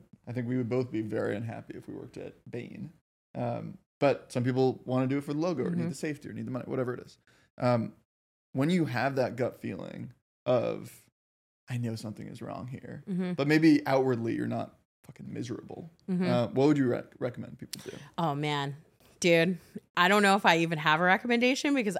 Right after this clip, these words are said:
Speaker 2: I can tell you straight up <laughs> that there have been times where I'm like, "Things feel on fire in my body, but I'm gonna still go forward," <laughs> right? And then you're like, two weeks later, you're like, "Damn, I was right. I was totally right about that." <laughs> You know,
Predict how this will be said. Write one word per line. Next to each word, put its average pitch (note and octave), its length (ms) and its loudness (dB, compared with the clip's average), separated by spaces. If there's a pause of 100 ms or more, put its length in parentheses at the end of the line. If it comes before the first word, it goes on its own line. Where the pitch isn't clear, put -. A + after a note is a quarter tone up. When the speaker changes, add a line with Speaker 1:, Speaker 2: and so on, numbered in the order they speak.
Speaker 2:
I F3 160 2
can A3 140 -2
tell G3 180 2
you G3+ 140 0
straight E3 300 0
up D#3+ 320 2
<laughs> - 0 -
that G3+ 200 4
there A3+ 140 10
have A3 120 -2
been G3 140 2
times F3+ 320 2
where G3 80 4
I'm E3+ 160 4
like, D#3+ 240 0 (240)
"Things C5+ 320 2
feel F#4+ 340 4
on F#3+ 240 4
fire D#3 380 6
in D3+ 140 -2
my D3+ 160 0
body, E3 480 2
but C#4+ 280 2
I'm C5+ 200 2
gonna A3 240 4
still C#4+ 400 2
go A3 240 4
forward," F3+ 760 0
<laughs> - 40 -8
right? C4 380 4 (340)
And A3+ 160 6
then A3 120 6
you're G3 140 4
like, - 400 -4
two A#3 140 2
weeks G3 220 -2
later, F#3+ 120 0
you're F3+ 80 -2
like, D3+ 240 -6
"Damn, D3+ 340 -6
I D3+ 100 -8
was D3+ 200 -10
right. C#3 380 -8 (360)
I E3 120 4
was C#3+ 160 -4
totally D#3 340 -2
right C#3+ 260 -2
about C#3+ 260 -8
that." D3 400 -2
<laughs> - 40 -4
You C4 300 10
know, C4+ 200 6